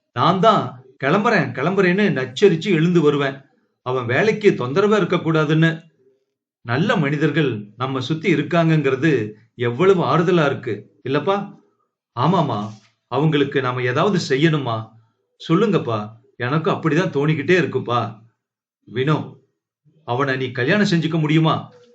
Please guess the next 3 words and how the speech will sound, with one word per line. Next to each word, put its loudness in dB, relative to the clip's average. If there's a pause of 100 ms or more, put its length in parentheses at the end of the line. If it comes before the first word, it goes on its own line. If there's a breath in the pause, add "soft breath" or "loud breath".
(400)
அப்பா. -2 (1700)
அத்தியாயம் 2
பதினெட்டு. -2